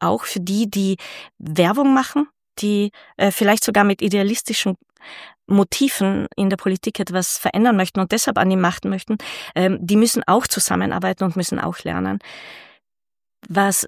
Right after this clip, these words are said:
die Gefahr ist bei all dem ist, die K I und prinzipiell so, wie uns Nachrichten in der Social Media für uns selber vorbereitet und aufbereitet werden, macht uns zu sehr bequemen Menschen. Man braucht nur noch empfangen,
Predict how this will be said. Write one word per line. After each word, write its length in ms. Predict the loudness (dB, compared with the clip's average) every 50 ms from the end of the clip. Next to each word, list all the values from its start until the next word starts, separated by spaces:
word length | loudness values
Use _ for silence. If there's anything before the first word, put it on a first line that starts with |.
| -2 0
die 60 | 2
Gefahr 420 | 2 2 4 4 4 4 4 4 2
ist 420 | 2 0 0 0 -2 -2 -4 -6 -8 -16 -20 _ _ _ _ _
bei 180 | 0 2 2 2
all 120 | 2 0 0
dem 300 | 0 0 2 2 0 0 -2
ist, 360 | -2 0 0 0 -2 -2 -4
die 60 | -6
K 200 | -4 -2 -2 -4 -4 -4 -4
I 340 | -2 0 2 2 2 2 0 0
und 280 | 0 0 0 0 0 -4 _ _ -2
prinzipiell 560 | 2 4 4 4 2 0 0 2 2 2 2
so, 220 | 2 0 -2 -2
wie 140 | 0 0 0
uns 380 | 0 0 -2 -2 -4 -6 -4 0
Nachrichten 540 | 2 2 2 2 0 -4 -6 -6 -4 -2 0
in 80 | 0
der 100 | 0 0
Social 340 | 0 0 0 0 0 0 -2
Media 340 | 0 0 0 0 0 0 0 -2 -4 -12 -12
für 260 | -2 0 2 2 2
uns 160 | 2 0 0
selber 260 | 0 0 0 0 -2
vorbereitet 720 | -4 -2 -2 -2 0 0 0 0 0 0 -2 -4 -6 -6 -6
und 140 | -4 -2
aufbereitet 680 | -2 -2 -2 -2 -2 -2 0 0 -2 -2 -4 -6 -4 -2
werden, 260 | -2 0 0 0 -2 -4 -8 -14 -14 -14 -14 -10 -2
macht 240 | 0 0 0 0 0
uns 360 | 0 0 2 2 0 -2 -4
zu 160 | -4 -4 -2
sehr 200 | 0 0 0 0
bequemen 520 | 0 -2 -4 -2 -2 0 0 0 0 0 -2
Menschen. 420 | -2 -4 -6 -6 -6 -4 -2 -2
Man 120 | -2 -2 -2
braucht 280 | -2 -2 -4 -2 -2
nur 120 | -2 0 0
noch 160 | 0 -2 -2
empfangen, 680 | -4 -4 -4 -2 0 2 2 4 4 4 4 2 2